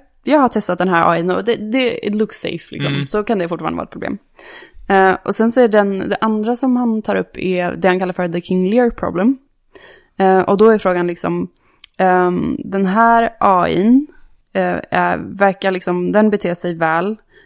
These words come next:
Speaker 1: när, eh, människor, ehm, kontrollerar den. Men kommer den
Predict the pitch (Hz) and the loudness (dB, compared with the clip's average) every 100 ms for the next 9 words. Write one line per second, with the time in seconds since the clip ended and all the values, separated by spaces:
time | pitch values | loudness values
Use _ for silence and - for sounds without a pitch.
0 | _ - 185 175 170 170 - 170 170 175 | _ -4 0 2 0 -4 -4 -2 -2 -2
1 | 170 170 170 175 175 _ _ _ _ - | -2 -4 -4 -6 -8 _ _ _ _ -6
2 | 170 85 - 50 - - - _ - - | -4 -4 -6 -8 -10 -14 -18 _ -20 -20
3 | - - - 190 180 180 165 170 196 233 | -20 -20 -6 -4 -2 -2 -2 0 0 -2
4 | _ 233 190 185 180 175 180 - _ _ | _ -8 -2 2 2 0 -4 -8 _ _
5 | _ - 185 180 180 180 170 | _ 0 0 2 2 0 -2